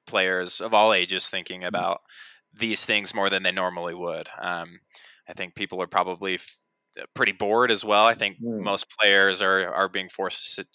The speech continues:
Speaker 1: to, to stay in their own, uh, markets and are just kinda hanging out at home at the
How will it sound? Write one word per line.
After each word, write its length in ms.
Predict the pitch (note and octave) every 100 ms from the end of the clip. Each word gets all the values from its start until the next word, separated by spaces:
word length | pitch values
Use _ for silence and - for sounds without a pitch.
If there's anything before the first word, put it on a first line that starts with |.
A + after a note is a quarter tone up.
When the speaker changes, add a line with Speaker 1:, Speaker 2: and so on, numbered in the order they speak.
| -
Speaker 1:
to, 180 | F#2+ - -
to 120 | G2+
stay 280 | - G2 G2
in 80 | F#2
their 160 | F2+
own, 240 | F2+ F2+ F2 -
uh, 300 | F2 F2+ F2+ -
markets 520 | F#2+ F2+ - F#2 -
and 80 | F2+
are 80 | F2
just 200 | - -
kinda 220 | F2+ F2
hanging 240 | F2+ F2+
out 140 | F2+ F2
at 80 |
home 280 | - B2+ C3
at 100 | A2
the 60 | -